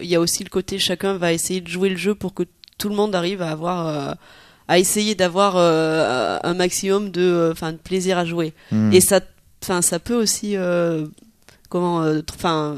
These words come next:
Speaker 1: changer la donne, quoi. C'est-à-dire que dans une murder, il y en a où, euh, ouais, je, je veux le tuer depuis le début, celui-là. Je, je, et si je m'écoutais, je le tuerais.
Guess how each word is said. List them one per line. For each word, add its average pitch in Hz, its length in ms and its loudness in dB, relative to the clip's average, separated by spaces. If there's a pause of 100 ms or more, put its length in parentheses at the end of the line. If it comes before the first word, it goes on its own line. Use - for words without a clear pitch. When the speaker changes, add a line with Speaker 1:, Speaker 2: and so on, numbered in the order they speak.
Speaker 1:
changer 190 420 2
la 196 140 4
donne, 190 240 2
quoi. 160 240 -6 (340)
C'est-à-dire 190 220 4
que 196 40 -4
dans 180 140 4
une 180 200 -2
murder, 190 300 2
il 190 40 0
y 175 40 0
en 175 100 -2
a 196 80 -2
où, 170 200 -2
euh, 151 100 -2
ouais, 190 200 -2 (100)
je, 151 100 -10
je 151 120 -8
veux 180 80 4
le 185 60 0
tuer 240 220 -2
depuis - 200 -14
le 156 40 -16
début, 190 260 -4
celui-là. 160 340 -2
Je, 151 240 -10 (500)
je, 160 60 -2
et 135 400 -4
si 202 220 0
je 185 80 -4
m'écoutais, 202 400 0
je 185 80 -8
le 190 100 2
tuerais. 175 320 -4